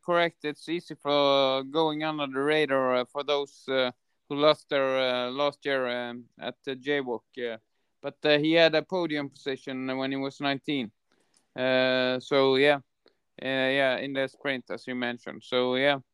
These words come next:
a really, uh, really good performance, uh, from him, uh,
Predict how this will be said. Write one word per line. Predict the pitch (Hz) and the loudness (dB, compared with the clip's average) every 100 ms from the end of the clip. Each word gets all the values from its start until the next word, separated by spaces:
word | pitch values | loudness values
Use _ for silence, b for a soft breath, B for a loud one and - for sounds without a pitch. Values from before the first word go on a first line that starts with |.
| - | -8
a | |
really, | 131 143 135 131 123 120 | -4 -2 -2 0 0 0
uh, | 113 117 _ _ _ _ - | -2 -8 _ _ _ _ -8
really | 151 160 147 143 | -2 0 2 0
good | 143 143 | 0 -2
performance, | 139 - 143 135 127 - | -4 0 2 2 -2 -4
uh, | 120 120 120 113 | 0 2 2 0
from | 127 131 | -6 -4
him, | 131 127 | -2 -2
uh, | 123 117 | 0 0